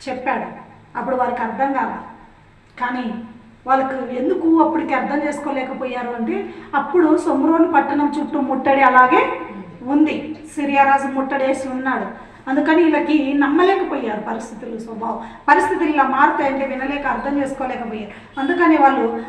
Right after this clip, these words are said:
అలా మాట్లాడారు. అయితే ఆ గ్రామంలో, ఆ గ్రామంలో నలుగురు కుష్ఠవ్యాధి కలిగిన వారు ఉన్నారు.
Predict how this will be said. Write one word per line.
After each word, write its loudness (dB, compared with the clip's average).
అలా 8
మాట్లాడారు. 0
అయితే 4
ఆ 4
గ్రామంలో, 4
ఆ 8
గ్రామంలో 2
నలుగురు 2
కుష్ఠవ్యాధి -2
కలిగిన -6
వారు 0
ఉన్నారు. -6